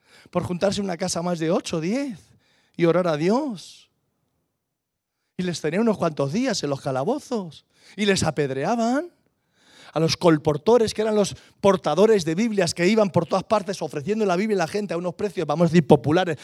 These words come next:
porque estaba prohibido leer la Biblia en España. Prohibido leer la Biblia en España. Hasta el año sesenta y siete estaba prohibido leer la Biblia.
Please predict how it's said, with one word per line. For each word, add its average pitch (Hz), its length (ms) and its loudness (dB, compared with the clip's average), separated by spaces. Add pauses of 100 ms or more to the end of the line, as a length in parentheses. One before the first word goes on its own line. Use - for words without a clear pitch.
porque 156 220 0
estaba 165 240 2
prohibido 170 420 2
leer 175 160 0
la 180 140 0
Biblia 226 220 2
en 190 80 -2
España. 240 600 2 (1700)
Prohibido 262 640 8
leer 254 340 4
la 233 120 -4
Biblia 262 300 -2
en 214 80 -6
España. 233 760 -6 (1700)
Hasta 214 280 -8
el 240 60 -6
año 311 120 -6
sesenta 233 400 -10
y - 20 -12
siete 240 320 -10
estaba 254 240 -2
prohibido 233 540 0
leer 254 180 0
la 233 100 -4
Biblia. 254 480 -6